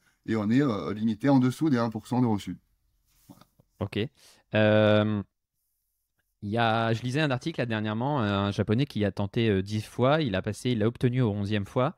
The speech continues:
Speaker 1: Ouais.
Speaker 2: Donc, je pense qu'il y a une, une certaine, euh, leçon là-dedans, euh, d'humilité. Et il disait dans l'article justement que le facteur X qui avait fait qu'il avait, pour lui, il avait réussi à, à l'obtenir, c'est qu'il avait s-,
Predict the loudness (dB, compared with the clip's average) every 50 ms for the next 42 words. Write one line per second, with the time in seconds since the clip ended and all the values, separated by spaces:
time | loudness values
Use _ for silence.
0 | _ _ _ _ _ _ _ -4 -4 -2 -2 -4 -6 -10 -10 -6 -4 -4 -4 -2
1 | -2 -2 -2 0 0 0 0 0 0 0 0 -2 -4 -6 _ -10 -8 -8 -6 -6
2 | -4 -6 -6 -4 -4 -4 -2 -2 -2 -2 -4 -4 -4 -6 -8 -10 _ -2 0 0
3 | 0 0 0 -4 -4 -2 -2 -2 -2 -2 0 0 0 2 2 2 0 0 0 -2
4 | -4 -6 -10 _ _ _ _ -12 -4 -2 0 0 0 0 -2 -2 -2 -2 -4 -4
5 | _ _ -20 -20 _ _ -6 -4 -4 -4 -2 -2 -2 0 2 2 2 0 0 -4
6 | -12 -12 -4 -2 -2 -2 -2 -8 -6 -4 -2 -2 -2 -4 -2 0 2 2 2 2
7 | 0 _ _ -20 -18 -10 -4 0 0 0 0 2 0 -2 -2 0 -2 -4 -2 -2
8 | -8 -8 -10 -10 -6 -4 -4 -4 -4 -4 -6 -6 -6 -6 -6 -2 -2 -2 -2 -4
9 | -4 -2 -2 0 2 2 2 2 2 2 2 2 0 0 -2 -2 -4 -4 0 0
10 | 2 2 2 0 -2 -2 -2 -2 -2 -2 -2 -2 -2 0 0 -4 -4 _ _ _
11 | _ _ _ _ _ -6 -6 -4 -2 0 0 2 2 2 0 0 -2 -6